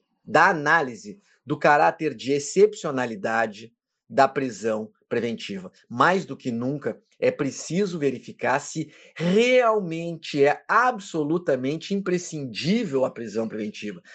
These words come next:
Significa dizer que nós temos que ter uma real excepcionalidade, nós temos que fazer uma ponderação da proporcionalidade à luz do grande problema de saúde que vivemos por conta dessa pandemia.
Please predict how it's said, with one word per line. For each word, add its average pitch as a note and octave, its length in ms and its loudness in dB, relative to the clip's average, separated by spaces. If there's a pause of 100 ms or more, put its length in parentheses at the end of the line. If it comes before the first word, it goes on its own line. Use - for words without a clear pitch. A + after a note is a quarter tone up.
(220)
Significa F3 560 0
dizer C3+ 520 0 (320)
que - 80 -6
nós D#3 200 2
temos F#3 240 -6
que E3+ 100 -8
ter B2+ 240 0
uma A#2 380 -4
real C#3+ 500 6
excepcionalidade, A2+ 1120 -4 (280)
nós C#3+ 160 2
temos G3 200 -2
que - 60 -14
fazer C#3+ 200 0
uma D#3 120 -2
ponderação C3+ 720 0
da D#3+ 100 4
proporcionalidade B2 1500 -2
à A#3 140 6
luz A#3+ 540 -2 (320)
do A3+ 180 0
grande F#3 540 4
problema D#3 680 2
de D#3 100 -8
saúde C#3 540 0
que E3+ 120 -12
vivemos C3+ 420 0
por D3 160 -10
conta B2+ 320 -2
dessa C3+ 200 -2
pandemia. F#3+ 580 0